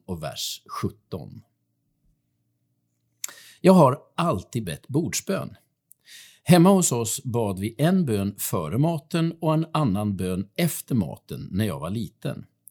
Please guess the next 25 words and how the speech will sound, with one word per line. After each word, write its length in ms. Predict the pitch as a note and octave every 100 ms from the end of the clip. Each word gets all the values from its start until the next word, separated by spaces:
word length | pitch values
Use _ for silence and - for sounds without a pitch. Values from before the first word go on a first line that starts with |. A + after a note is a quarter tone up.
| _ - - - _ -
Med 140 | D#3
åren 380 | F#3 G3 F3+ E3+
skedde 280 | - E3 A2
någon 200 | A2 G#2
sorts 260 | - G#2 -
rationalisering 1160 | A2 B2+ B2+ - C3+ B2 B2 - D#3+ D3+ G2+ G2+
och 140 | A#2+
vi 80 | B2+
tog 180 | C#3+ C#3
bort 240 | D#3 D3
bönen 500 | A2 A2 G2+ G#2+ A2+ - -
efter 400 | F3+ - - B2+
maten, 560 | F#2 A#1+ _ C2 G#1 -
men 300 | G#2+ A#2 A2 A2
vi 160 | A#2+
fortsatte 680 | G#2+ D3+ - - D#3+ - B2+
att 160 | G#2+ F2+
be 280 | D2 C#2+ - -
innan 600 | A2 F2+ A2+ A#2 D#2+ A#1
vi 160 | A#1+ D2+
åt. 480 | E2 - - - - - - - _ -
Det 160 | C#3
har 120 | G3+
vi 60 | F#3+
gjort 340 | C#3+ C#3 -